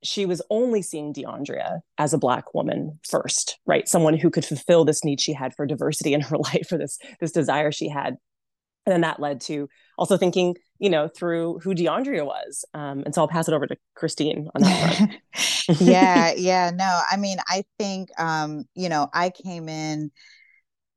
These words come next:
Speaker 2: really with this idea of DeAndrea just saying, like, "I really want to show the lives of Black women authentically and holistically." I think so often in literature, we, uh,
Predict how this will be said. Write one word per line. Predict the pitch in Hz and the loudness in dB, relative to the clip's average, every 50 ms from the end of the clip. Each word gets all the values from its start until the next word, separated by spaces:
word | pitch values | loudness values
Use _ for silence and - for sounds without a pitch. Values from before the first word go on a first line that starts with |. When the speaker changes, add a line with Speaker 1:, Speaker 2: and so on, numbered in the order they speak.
| _ - | _ -8
Speaker 2:
really | - - 185 180 185 202 208 196 196 190 190 180 170 165 160 160 156 147 - | -4 0 2 4 6 6 8 8 6 6 6 4 4 4 2 2 0 -2 -4
with | - 165 156 170 160 - | -2 -2 0 0 0 0
this | 170 156 - - | -2 -2 -2 -2
idea | - 156 151 151 143 131 147 151 151 147 147 143 - | -2 -2 -2 -2 -4 -4 -4 -2 -2 0 0 -2 -2
of | 143 135 127 | -4 -6 -6
DeAndrea | 131 147 147 143 139 139 135 139 139 143 139 135 135 135 131 | -6 -6 -4 -4 -4 -4 -4 -6 -4 -4 -4 -4 -4 -4 -4
just | 147 139 - - | -6 -6 -4 -4
saying, | - 156 147 147 | -4 -2 -2 -2
like, | 143 139 139 127 - - | -2 -2 -2 -4 -4 -4
"I | 139 | -4
really | 139 131 135 139 147 151 147 143 147 139 139 | -4 -4 -4 -2 0 0 0 0 0 -2 -2
want | 135 139 139 135 123 - - - | -2 -4 -4 -4 -4 -6 -10 -12
to | - 151 | -10 -8
show | - - - - 135 131 127 127 123 123 120 120 123 131 - _ _ _ _ _ _ | -8 -6 -4 -2 -2 0 0 0 -2 -2 -4 -6 -8 -12 -16 _ _ _ _ _ _
the | - 143 | -2 0
lives | 139 131 131 131 127 131 127 127 - | 2 2 4 4 4 2 2 0 -4
of | 135 127 | -6 -4
Black | 127 131 123 123 123 - | -2 -2 -2 -2 -2 -2
women | 127 120 120 120 117 117 113 117 120 123 - _ - 135 | -4 -4 -2 -4 -4 -6 -6 -8 -8 -10 -10 _ -2 -2
authentically | 135 131 - - 135 131 131 - 131 127 - 127 120 117 117 117 - | -2 0 0 0 2 2 2 0 -2 0 0 2 2 2 2 0 0
and | - 127 131 | 0 -2 -2
holistically." | 120 - 135 123 120 131 135 127 - - - - - - 80 82 - - - 131 131 - - | 0 2 4 4 4 2 0 0 0 0 -2 -2 -4 -4 -4 -4 -4 -4 -6 -10 -10 -6 -4
I | 143 143 | -2 -2
think | 135 - - - 151 143 135 131 131 127 131 - | -4 -2 0 2 4 6 6 4 4 2 2 0
so | - - - 156 151 | 0 2 4 4 4
often | 131 - 131 127 127 - 147 139 135 | 4 4 2 0 -2 -6 -6 -4 -4
in | 131 131 127 | -4 -2 -4
literature, | 127 127 131 123 123 - - 131 127 123 120 120 127 _ _ - - _ _ _ _ | -4 -4 -4 -6 -6 -6 -6 -6 -4 -4 -6 -6 -10 _ _ -20 -20 _ _ _ _
we, | - 143 139 139 139 135 135 135 135 131 131 135 - - - | -10 -6 -4 -2 0 0 0 0 0 0 0 -2 -4 -4 -2
uh, | - 135 | -2 -2